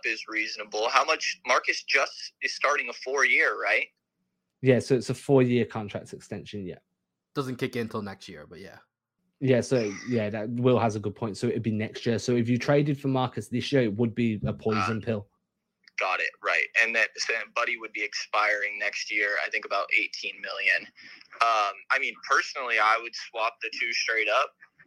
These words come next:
Speaker 1: I don't know if that's, yeah, I, I think that most Kings fans would probably agree with that, especially just considering the length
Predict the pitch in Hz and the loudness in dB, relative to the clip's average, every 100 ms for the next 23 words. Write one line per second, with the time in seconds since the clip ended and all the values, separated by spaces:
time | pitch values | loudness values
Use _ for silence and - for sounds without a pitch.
0 | _ 123 120 117 - 120 113 - 107 113 | _ 2 2 0 -4 -4 -4 -2 -2 -2
1 | - - - _ _ 120 107 85 92 - | -6 -14 -16 _ _ 0 4 4 2 -4
2 | _ 120 127 113 90 - 98 - - 107 | _ 2 2 2 -2 -6 -10 -6 -2 -2
3 | - _ _ _ _ _ - - 110 110 | -2 _ _ _ _ _ -20 -10 -4 -4
4 | 110 - - - 104 104 - 101 101 - | -4 -10 -12 -8 -8 -8 -4 -4 -4 -8
5 | 101 - 104 98 107 120 127 123 127 135 | -10 -4 0 0 -2 -4 -2 2 2 2
6 | 139 147 147 - 104 110 - 110 113 - | 0 0 0 -4 -6 -6 -6 -10 -10 -8
7 | 110 110 107 113 110 101 101 104 - | -8 -6 0 0 0 -2 -2 -4 -8